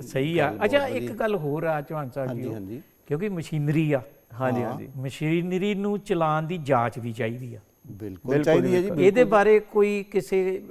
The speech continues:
Speaker 1: ਅ, ਮਹਿਕਮੇ ਵੱਲੋਂ ਤੁਹਾਡੇ ਜਾਂ ਹੋਰ ਕੋਈ ਟ੍ਰੇਨਿੰਗ ਵੀ ਮਿਲਦੀ ਹੈ?
Speaker 3: ਬਿਲਕੁਲ ਜੀ, ਬਿਲਕੁਲ ਜੀ। ਸਭ ਤੋਂ ਪਹਿਲਾਂ ਜੀ, ਸਾਡੇ ਸਰਕਾਰ ਵੱਲੋਂ ਬਹੁਤ ਵਧੀਆ ਯੂਨੀਵਰਸਿਟੀ, ਪੰਜਾਬ ਖੇਤੀਬਾੜੀ ਯੂਨੀਵਰਸਿਟੀ ਬਣਾਈ ਗਈ ਹੈ, ਜਿੱਥੇ ਇਹ ਸਾਰੀ ਮਸ਼ੀਨਾਂ ਟ੍ਰੇਨਿੰਗ ਦਿੱਤੀ ਜਾਂਦੀ ਹੈ।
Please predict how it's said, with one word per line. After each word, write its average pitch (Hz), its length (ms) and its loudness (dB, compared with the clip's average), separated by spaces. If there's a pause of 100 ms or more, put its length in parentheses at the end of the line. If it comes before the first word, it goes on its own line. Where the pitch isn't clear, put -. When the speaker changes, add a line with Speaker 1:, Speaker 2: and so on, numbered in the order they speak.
(180)
Speaker 1:
ਅ, - 20 -4
ਮਹਿਕਮੇ 156 400 -6
ਵੱਲੋਂ 165 180 -6
ਤੁਹਾਡੇ 151 300 -4
ਜਾਂ 156 200 -4
ਹੋਰ 151 160 -6
ਕੋਈ 151 140 -8
ਟ੍ਰੇਨਿੰਗ 151 440 -4
ਵੀ 190 120 -4
ਮਿਲਦੀ 160 320 -8
ਹੈ? 151 80 -16 (220)
Speaker 3:
ਬਿਲਕੁਲ 151 380 2
ਜੀ, 147 100 0
ਬਿਲਕੁਲ 143 400 -2
ਜੀ। 147 180 -4 (360)
ਸਭ 139 160 0
ਤੋਂ 160 160 -2
ਪਹਿਲਾਂ 156 280 2
ਜੀ, 160 260 0 (320)
ਸਾਡੇ 135 300 0
ਸਰਕਾਰ 131 460 2
ਵੱਲੋਂ 139 380 0
ਬਹੁਤ 131 320 -2
ਵਧੀਆ 131 240 0
ਯੂਨੀਵਰਸਿਟੀ, 127 480 -2
ਪੰਜਾਬ 127 480 0
ਖੇਤੀਬਾੜੀ 131 460 -2
ਯੂਨੀਵਰਸਿਟੀ 139 300 -2
ਬਣਾਈ 135 220 0
ਗਈ 131 220 0
ਹੈ, 139 40 0
ਜਿੱਥੇ 135 440 -4
ਇਹ 147 180 2
ਸਾਰੀ 151 240 0
ਮਸ਼ੀਨਾਂ 139 380 -4
ਟ੍ਰੇਨਿੰਗ 123 260 -4
ਦਿੱਤੀ 139 160 -6
ਜਾਂਦੀ 139 360 2
ਹੈ। 135 80 2